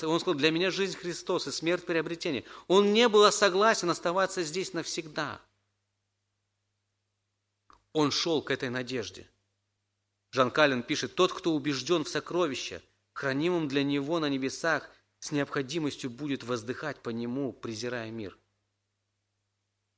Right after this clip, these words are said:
Понимаете, надежда, она имеет тоже практическую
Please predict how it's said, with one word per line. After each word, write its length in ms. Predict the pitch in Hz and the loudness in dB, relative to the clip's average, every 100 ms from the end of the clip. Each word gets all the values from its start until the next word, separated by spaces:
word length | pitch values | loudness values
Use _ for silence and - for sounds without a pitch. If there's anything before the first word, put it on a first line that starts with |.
| _ _ _ - | _ _ _ -4
Понимаете, 300 | 139 214 160 | 0 0 0
надежда, 680 | 139 120 180 220 135 98 92 _ _ _ _ _ - | -2 -2 -2 -2 -4 -6 -8 _ _ _ _ _ -10
она 320 | 127 143 143 | -2 0 0
имеет 300 | 143 165 139 | 0 -2 -2
тоже 180 | 156 131 | -4 -6
практическую 880 | 123 135 - 135 - 135 135 123 | -6 -8 -8 -12 -10 -8 -6 -6